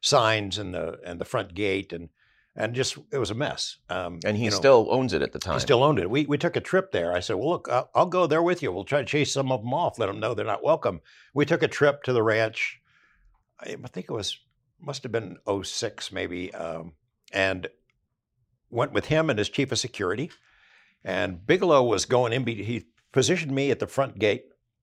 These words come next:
Speaker 1: Um, I was sitting on a chair. I had this, um, uh, million candle power spotlight and walkie-talkies, and was waiting for somebody to show up, and I'm gonna deal with him. And his chief of security, who was packing,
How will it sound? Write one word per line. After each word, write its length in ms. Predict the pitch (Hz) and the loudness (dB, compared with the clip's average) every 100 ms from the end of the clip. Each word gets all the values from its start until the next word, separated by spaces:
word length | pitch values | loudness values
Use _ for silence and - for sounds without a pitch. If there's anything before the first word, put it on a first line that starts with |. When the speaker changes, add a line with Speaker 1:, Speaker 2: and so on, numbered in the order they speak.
| - - | -20 -8
Speaker 1:
Um, 380 | 90 90 92 - | -6 -6 -8 -10
I 80 | 90 | -8
was 180 | 95 95 | -4 -4
sitting 280 | - - 123 | -2 -4 0
on 100 | 127 | 0
a 40 | |
chair. 520 | 95 - 135 131 123 - _ _ _ | 0 2 6 6 4 0 _ _ _
I 60 | 104 | -4
had 120 | 104 | 0
this, 260 | 104 - | 0 0
um, 420 | 95 90 90 85 - - _ _ | 0 0 0 -6 -16 -20 _ _
uh, 280 | 87 82 82 - - _ _ | -6 -4 -6 -10 -20 _ _
million 520 | 127 127 175 190 170 135 | -2 6 6 8 2 0
candle 380 | 156 147 131 | 0 2 0
power 540 | 113 123 123 117 101 - | 0 2 4 4 2 -4
spotlight 640 | - - 120 - 95 101 - _ _ _ _ | -4 2 2 4 2 2 -4 _ _ _ _
and 180 | - 101 | -6 -2
walkie-talkies, 840 | 107 143 143 127 113 104 98 95 - | 4 4 2 2 4 4 -2 -4 -6
and 280 | 92 85 95 | -6 -8 -6
was 180 | 107 | -6
waiting 240 | 98 120 104 | 2 0 2
for 100 | 107 | -2
somebody 280 | - 104 95 | -2 -2 -2
to 60 | |
show 260 | 90 98 90 | -2 -2 2
up, 200 | 101 - | 2 0
and 100 | 95 | -6
I'm 120 | 92 | -4
gonna 240 | 95 92 | -2 -2
deal 240 | 85 120 185 | -4 -2 0
with 100 | 104 | 0
him. 140 | 85 78 | -4 -4
And 200 | 104 107 | -4 -2
his 340 | 95 101 - | -4 -4 -6
chief 280 | - 175 165 | -2 0 2
of 80 | 202 | -2
security, 580 | - 185 196 117 120 - - _ | -4 0 0 0 -2 -6 -20 _
who 80 | 131 | 4
was 160 | 113 - | 6 6
packing, 540 | - 151 - 92 95 | 4 2 2 -6 -6